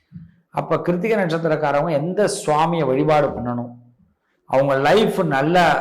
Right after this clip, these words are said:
சந்தோஷமா இருக்கணும்னா என்ன பண்ணணும், அவங்க குணம் எப்படி இருக்கும், இதை பத்திலாம் தான் பேச போறோம். வாழ்த்துக்கள். பார்ப்போமா? கிருத்திகை நட்சத்திரம்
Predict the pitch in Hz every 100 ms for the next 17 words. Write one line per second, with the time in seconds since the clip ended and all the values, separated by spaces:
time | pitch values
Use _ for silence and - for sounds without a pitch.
0 | - - 151 165 - 202 202 196 202 196
1 | 165 160 147 151 175 127 127 175 202 -
2 | 127 120 120 - 117 127 143 120 120 156
3 | 214 220 143 - 175 160 127 - 120 _
4 | _ _ _ _ _ _ 143 131 127 120
5 | 139 127 127 160 - 110 - - 101 -
6 | _ - 123 127 120 - 104 - 113 131
7 | 139 196 135 - - _ _ _ _ _
8 | _ _ _ _ _ _ _ _ - 196
9 | 208 240 240 233 214 170 202 196 190 214